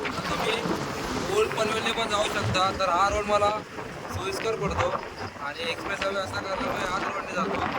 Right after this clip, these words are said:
तर तुम्ही येताय, तुम्ही हाच रोड फॉलो करा. ते पुढे जाऊन लेफ्ट मारणार आहे मी. आणि ह्या साईडला आपला एअरपोर्ट बनतोय सर्वात मोठा इंटरनॅशनल.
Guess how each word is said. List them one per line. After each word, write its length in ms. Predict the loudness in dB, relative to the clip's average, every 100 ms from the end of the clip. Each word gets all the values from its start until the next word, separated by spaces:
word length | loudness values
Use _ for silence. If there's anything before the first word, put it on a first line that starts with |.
| -2 -2
तर 120 | -2 -2
तुम्ही 220 | 2 2
येताय, 320 | 4 2 2
तुम्ही 600 | 0 -4 -6 -6 -4 -2
हाच 280 | -2 0 0
रोड 240 | 0 0
फॉलो 320 | -2 -2 -4
करा. 160 | -4 -4 -4 -6 -6 -4 -2 0
ते 340 | 0 2 0 0
पुढे 260 | -2 -2
जाऊन 300 | 0 -2 -2 -4 -4 -4 -4 -4 -6 -6 -8 -2
लेफ्ट 240 | -2 0
मारणार 320 | 0 0 0
आहे 100 | 0
मी. 120 | -2 -4 -6 -6 -8 -8 -8 -4
आणि 140 | -2
ह्या 260 | 0 0 2
साईडला 300 | 4 4 4
आपला 260 | 4 6 6
एअरपोर्ट 340 | 6 4 4
बनतोय 360 | 4 2 2 4
सर्वात 300 | 4 4 4
मोठा 200 | 2 4
इंटरनॅशनल. 640 | 4 6 4 4 2 0